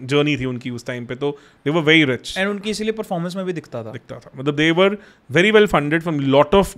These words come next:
Speaker 1: multiple sources, sponsorships, काफ़ी कुछ था। They were stars, आप सोचो ना,
Speaker 2: हाँ।
Speaker 1: मतलब, उस टाइम विव रिचर्ड्स के लिए पूरी बॉलीवुड पागल थी, मतलब, अलग ही उनका ऑरा था, अलग ही वो था, तो they were
Speaker 2: हम्म।
Speaker 1: rich at that time, तो एक्सेप्टेंस थी। इंडिया वो चाहते नहीं थे, तो उन्होंने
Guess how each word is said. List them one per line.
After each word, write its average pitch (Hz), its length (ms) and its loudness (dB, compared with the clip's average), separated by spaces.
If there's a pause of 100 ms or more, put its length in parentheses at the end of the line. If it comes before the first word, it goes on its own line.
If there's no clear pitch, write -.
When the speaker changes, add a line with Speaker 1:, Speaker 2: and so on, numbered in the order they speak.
Speaker 1:
multiple 147 360 -2
sources, 139 400 -6 (380)
sponsorships, 147 720 -2
काफ़ी 196 280 -2
कुछ 165 260 -6
था। 131 40 -4
They 151 120 -4
were 294 140 -4
stars, 123 560 -2
आप 117 140 -8
सोचो 143 220 -6
ना, 165 60 2
Speaker 2:
हाँ। 190 100 4
Speaker 1:
मतलब, 170 260 -2 (480)
उस 135 140 -8
टाइम 156 160 0
विव 160 180 2
रिचर्ड्स 185 340 2
के 202 100 0
लिए 196 140 2
पूरी 190 200 2
बॉलीवुड 170 500 2 (100)
पागल 156 300 6
थी, 123 180 -6
मतलब, 117 360 -10 (600)
अलग 135 340 4
ही 185 160 0
उनका 151 260 0
ऑरा 127 300 4
था, 123 100 -2
अलग 139 220 2
ही 160 160 2
वो 135 200 -2
था, 120 180 -6
तो 165 100 -6
they 156 260 0
were 202 140 2
Speaker 2:
हम्म। 147 120 0
Speaker 1:
rich - 180 -10
at 135 120 -6
that 117 240 -4
time, 117 120 -10
तो 180 200 -2 (260)
एक्सेप्टेंस 196 460 0
थी। 139 80 -2
इंडिया 151 220 0
वो 196 60 0
चाहते 151 300 0
नहीं 131 120 -4
थे, 123 100 -6
तो 147 100 -6
उन्होंने 180 420 -2